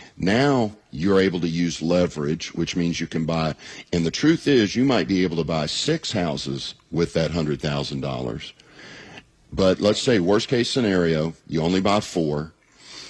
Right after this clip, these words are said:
That's sixteen hundred dollars a month. If you do it with a little luck, you get twenty-four hundred dollars a month cash flow off of that.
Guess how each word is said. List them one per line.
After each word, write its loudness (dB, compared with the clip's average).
That's 2
sixteen 0
hundred 2
dollars 2
a 0
month. -2
If -4
you 0
do 4
it 0
with 0
a 0
little 2
luck, 0
you -2
get 0
twenty-four 2
hundred 2
dollars -2
a -2
month -4
cash -4
flow -4
off -4
of -6
that. -4